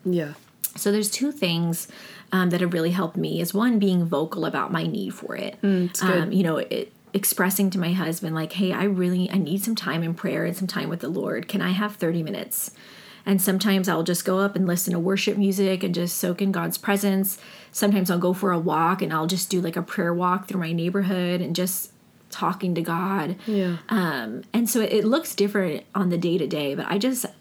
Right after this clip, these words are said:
Speaker 2: I've had to learn to be really vocal about what I need.
Speaker 1: It's really good.
Speaker 2: And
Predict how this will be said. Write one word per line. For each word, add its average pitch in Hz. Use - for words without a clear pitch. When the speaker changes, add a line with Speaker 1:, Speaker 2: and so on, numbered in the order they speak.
Speaker 2:
I've 185
had 185
to 285
learn 190
to 180
be 165
really 185
vocal 156
about 139
what 170
I 139
need. 131
Speaker 1:
It's 180
really 160
good. 180
Speaker 2:
And 165